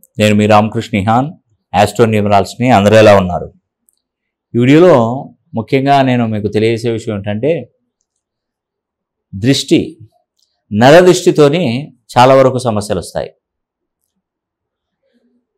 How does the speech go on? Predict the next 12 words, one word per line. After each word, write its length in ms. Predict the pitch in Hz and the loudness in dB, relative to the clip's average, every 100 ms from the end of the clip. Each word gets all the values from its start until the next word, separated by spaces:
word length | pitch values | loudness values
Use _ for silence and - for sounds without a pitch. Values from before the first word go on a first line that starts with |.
| _ | _
మానవుడికి 640 | 104 127 170 190 196 185 170 | 0 4 6 4 4 2 2
ఉన్నటువంటి 500 | 156 147 147 156 139 | -2 -2 -2 0 -2
నరదృష్టితోని 1300 | 113 123 160 170 165 170 156 147 156 120 139 123 | 0 4 4 2 -2 -2 0 -2 -2 -4 -6 -12
చూస్తే 720 | - 160 160 165 170 127 139 123 | -2 0 0 0 0 2 -2 0
నాపరాయి 440 | 127 135 147 139 | 0 2 2 2
కూడా 180 | 131 139 | 0 0
నాలుగు 280 | 127 113 110 | 0 0 0
వక్కలు 240 | 107 113 | -2 -2
అవుతుంది. 440 | 101 - 90 - _ _ _ _ _ _ _ _ _ _ _ _ _ _ _ _ _ _ _ _ - | -2 -4 -16 -18 _ _ _ _ _ _ _ _ _ _ _ _ _ _ _ _ _ _ _ _ -8
అది 320 | 120 131 117 | -2 0 0
అత్యంత 560 | 113 - 131 _ 202 202 | -2 -6 -8 _ -2 2
ప్రమాదకరమైనటువంటి 1700 | 190 190 131 156 190 190 185 165 156 147 143 135 135 175 143 127 | 0 0 -2 2 4 2 2 0 0 -2 -4 -6 -6 -4 -4 -6